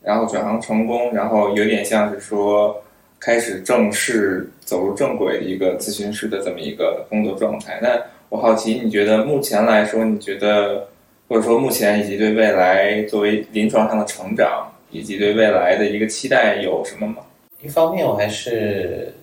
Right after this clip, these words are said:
Speaker 2: 首先这个移民医院这个平台挺好的，嗯，有，有相当多的来访，是有一些固定的来访是医院的。
Speaker 1: 嗯。
Speaker 2: 呃，然后这个团体治疗我也很喜欢，所以首先希望在这里，呃，先多积累。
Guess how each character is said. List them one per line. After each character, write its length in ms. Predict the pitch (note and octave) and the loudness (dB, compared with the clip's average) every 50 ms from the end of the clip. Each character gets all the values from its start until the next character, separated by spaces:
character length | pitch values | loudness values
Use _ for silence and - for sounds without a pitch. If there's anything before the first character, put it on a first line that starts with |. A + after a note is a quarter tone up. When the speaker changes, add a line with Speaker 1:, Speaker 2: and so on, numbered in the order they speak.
| - | -12
Speaker 2:
首 160 | - - G#2+ | -10 -8 -6
先 160 | G#2+ C#3 C#3+ C#3+ | -4 -4 -4 -4
这 140 | - E3+ E3 | -6 -6 -4
个 100 | D3+ A2+ | -2 -2
移 120 | G#2 A2+ | -2 -2
民 160 | A#2+ B2+ C3 | -2 -2 -2
医 20 | C#3 | -2
院 180 | D#3 D3+ D3 | -2 -2 -2
这 80 | - - | 0 0
个 80 | - - | -2 -2
平 300 | - - - B2 A#2 C#3 | -2 -6 -10 -12 -10 -8
台 260 | - G#2+ F#2+ F#2 - | -4 -4 -4 -4 -4
挺 80 | - G#2 G#2+ | -8 -10 -6
好 220 | A2 G2+ E2+ - | -4 -2 -2 -2
的， 200 | - - - - - - - | -2 -4 -6 -8 -10 -12 -12
嗯， 200 | - - - - - | -12 -10 -10 -12 -12
有， 240 | - F2 F2+ G2+ F#2+ - - _ _ _ _ _ _ - - - - - | -10 -8 -8 -8 -8 -10 -14 _ _ _ _ _ _ -20 -20 -16 -14 -12
有 80 | A2+ | -10
相 220 | - - A#2+ A#2 A#2 | -6 -4 -2 -2 0
当 120 | A2+ A2+ | -2 -2
多 120 | A2+ A2+ | -2 -2
的 100 | A2+ A2 | -2 -2
来 260 | G2 - - - - - - | 0 0 0 0 0 0 -2
访， 260 | G2+ - - - - - - - - | -2 -2 -2 -6 -10 -14 -20 -20 -20
是 140 | - - F2+ | -18 -14 -8
有 180 | F2 F2+ F#2 - | -6 -6 -6 -6
一 20 | |
些 140 | - - G#2+ | -8 -8 -10
固 200 | G#2+ G#2+ - B2 | -8 -6 -6 -6
定 120 | - A#2 G#2+ | -4 -4 -4
的 140 | G#2+ G#2+ D#2+ | -4 -2 -2
来 160 | D#2 E2+ F2+ | -2 -2 -4
访 220 | - - - - - - | -4 -4 -4 -6 -8 -10
是 100 | E2 D#2+ | -12 -12
医 60 | - - - | -12 -10 -10
院 120 | B2+ B2 A2+ G#2 | -10 -10 -8 -6
的。 160 | - - - - - _ | -6 -6 -6 -8 -12 _
Speaker 1:
嗯。 240 | - B2+ A#2 A2+ G#2+ - - - - - - - | -6 -2 0 0 0 -2 -4 -8 -16 -20 -20 -12
Speaker 2:
呃， 500 | - G#2+ G#2 F#2+ F#2 - - - - - - - _ _ _ _ _ _ | -8 -6 -4 -4 -4 -4 -6 -8 -10 -12 -14 -16 _ _ _ _ _ _
然 100 | - A2 | -6 -2
后 120 | A#2+ B2 | -2 0
这 80 | B2+ B2+ | 0 0
个 80 | A2+ G#2+ | 0 -2
团 200 | G#2+ - - C3+ C3+ | -2 -2 -4 -4 -4
体 80 | C3 | -4
治 80 | - - | -4 -2
疗 220 | A#2+ G#2 F2 - F#2 | 0 0 0 0 -2
我 60 | F2+ | -4
也 80 | F2 F2 - | -6 -8 -10
很 80 | F#2 F#2 | -12 -14
喜 200 | - - F2 F2 - | -14 -14 -16 -14 -10
欢， 100 | - F2 E2 E2 - - | -8 -8 -8 -10 -12 -16
所 180 | - - - F#2 | -18 -12 -10 -8
以 200 | G2 G2 G2 G2 F#2+ - - - - - | -8 -8 -8 -10 -12 -14 -14 -16 -16 -12
首 140 | - G2 | -8 -8
先 400 | F#2+ - - B2+ B2+ C#3 C#3+ D3 | -6 -4 -4 -4 -2 -2 -2 -4
希 280 | C#3+ - - - - C#3 | -6 -8 -10 -6 -2 0
望 120 | C3 B2 | 0 0
在 140 | A#2+ B2+ B2 | 0 0 -2
这 160 | B2 - F3 | -2 0 -2
里， 340 | E3+ - - - - - - - _ _ _ _ _ _ _ _ _ _ _ _ | -2 -2 -2 -4 -6 -8 -12 -18 _ _ _ _ _ _ _ _ _ _ _ _
呃， 80 | - G#2+ | -14 -10
先 240 | - - A#2 A2+ | -8 -6 -4 -4
多 120 | A#2 B2 A#2+ | -2 -4 -4
积 180 | - - D#3+ | -4 -4 -2
累。 280 | D#3+ C3 A2 - - - | -2 0 0 -2 -4 -8